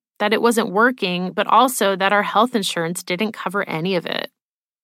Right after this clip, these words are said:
I tweeted about my frustration, and to my surprise, the responses were sympathetic and kind.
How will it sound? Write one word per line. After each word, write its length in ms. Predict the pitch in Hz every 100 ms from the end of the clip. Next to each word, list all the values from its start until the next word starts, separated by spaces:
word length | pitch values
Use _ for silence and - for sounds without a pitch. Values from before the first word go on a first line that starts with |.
| _ _ _ _ _ -
I 100 | 208
tweeted 420 | - 247 269 254
about 240 | 202 180
my 120 | 185
frustration, 880 | 180 196 185 - 175 180 - - 165
and 180 | - 180
to 120 | -
my 120 | 214
surprise, 760 | 254 330 - 180 156 170 190 - - _ _ _ -
the 80 |
responses 720 | 233 240 - 190 220 285 277 277
were 100 | 277
sympathetic 840 | - 190 208 233 - 165 180 180
and 160 | 170
kind. 600 | 175 - 156 160 156 -